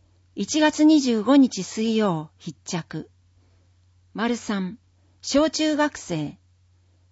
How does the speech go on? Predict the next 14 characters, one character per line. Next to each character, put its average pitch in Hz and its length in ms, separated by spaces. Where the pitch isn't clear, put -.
丸 262 260
四、 233 340
三 294 320
百 302 280
円。 170 300
丸 208 260
五、 196 260
課 220 160
題 302 240
は 294 80
自 262 220
由。 226 380
年 254 260
頭、 214 380